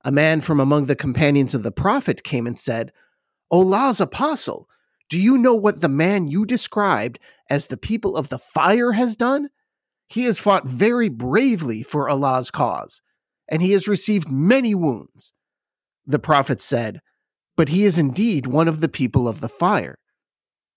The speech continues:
Some of the Muslims were about to have some doubt about that statement. So while the man was in that state, the pain caused by the wounds troubled him so much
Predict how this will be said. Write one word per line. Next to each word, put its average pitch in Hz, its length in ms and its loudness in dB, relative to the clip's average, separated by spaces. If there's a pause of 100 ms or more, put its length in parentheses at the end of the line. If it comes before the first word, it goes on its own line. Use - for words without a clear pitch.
(180)
Some 185 240 2
of 170 60 2
the 143 80 2
Muslims 147 480 2
were 147 140 4
about 135 240 2
to 131 120 -2
have 135 220 -2
some 113 200 -6
doubt 196 360 0
about 127 300 -4
that 113 200 -6
statement. - 460 -12 (560)
So 151 320 2
while 139 360 2
the 135 100 0
man 139 260 0
was 127 160 -2
in 240 280 0
that 123 220 -2
state, 101 360 -8 (580)
the 151 80 0
pain 196 300 2
caused 180 580 2
by 143 160 2
the 123 140 -2
wounds 131 440 0
troubled 156 440 -2
him 117 160 -6
so 196 320 0
much - 440 0